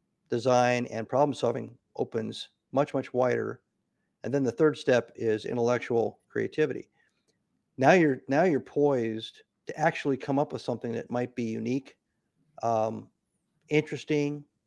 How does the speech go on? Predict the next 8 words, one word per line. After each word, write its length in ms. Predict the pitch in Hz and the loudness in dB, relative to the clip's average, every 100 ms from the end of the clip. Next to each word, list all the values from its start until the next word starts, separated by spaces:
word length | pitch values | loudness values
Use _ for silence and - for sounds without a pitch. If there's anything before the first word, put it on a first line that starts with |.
| - | -20
appropriate, 800 | - - 147 147 147 143 143 - _ _ _ _ _ | -4 4 4 4 0 2 0 -6 _ _ _ _ _
because 580 | 120 - 127 117 110 - _ _ _ _ _ _ _ - | -6 0 2 0 -2 -12 _ _ _ _ _ _ _ -8
you've 200 | 131 110 | -6 0
done 160 | 135 | 2
these 160 | 127 - | 0 -4
first 240 | - 123 | -6 -8
two 140 | - 104 | -8 -14
steps. 540 | - - - - - | -6 -6 -6 -10 -20